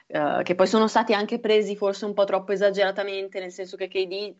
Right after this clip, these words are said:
subito è stato additato di omofobia, quando credo che non c'entrasse niente. Ehm,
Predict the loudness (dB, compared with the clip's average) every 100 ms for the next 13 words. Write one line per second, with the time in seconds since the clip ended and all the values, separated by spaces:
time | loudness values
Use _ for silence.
0 | _ -18 -6 -4 -2 0 0 2 2 0
1 | 0 0 0 -4 -2 0 0 -2 -2 0
2 | 2 4 6 4 -2 -10 -10 -14 _ _
3 | _ _ -8 -4 -2 0 0 0 0 0
4 | 0 0 0 0 0 2 0 -4 -20 _
5 | _ -20 _ -6 -4 -4 -6 -8 -10 -12